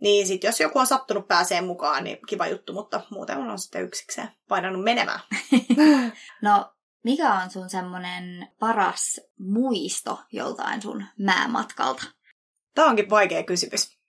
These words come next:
Speaker 1: itse asiassa. Joutuu vähän oikeasti miettimään, että mikä on siistein tai hienoin kokemus. Mä sanoisin, että se on se,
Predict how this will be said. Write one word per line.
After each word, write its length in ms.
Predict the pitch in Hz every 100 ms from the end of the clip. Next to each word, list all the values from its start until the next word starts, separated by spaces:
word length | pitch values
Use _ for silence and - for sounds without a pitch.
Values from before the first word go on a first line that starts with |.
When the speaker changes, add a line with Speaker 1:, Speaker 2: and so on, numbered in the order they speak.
| -
Speaker 1:
itse 200 | 185 -
asiassa. 400 | 113 180 180 202
Joutuu 280 | 185 185 160
vähän 220 | 190 170
oikeasti 320 | 160 180 180
miettimään, 600 | 170 175 170 - - 90
että 280 | - - - - _ _ -
mikä 320 | 254 262 190
on 240 | 156 175
siistein 800 | 180 202 185 - - - - 185 - _ _
tai 240 | - - 165
hienoin 520 | 180 98 76 65 180 - _ -
kokemus. 680 | 170 - - - - - - _ - _ _ _ _ _ -
Mä 80 |
sanoisin, 720 | - 370 339 220 180 185 165 - -
että 200 | 185 185
se 120 | 262
on 200 | 247 190
se, 220 | 180 190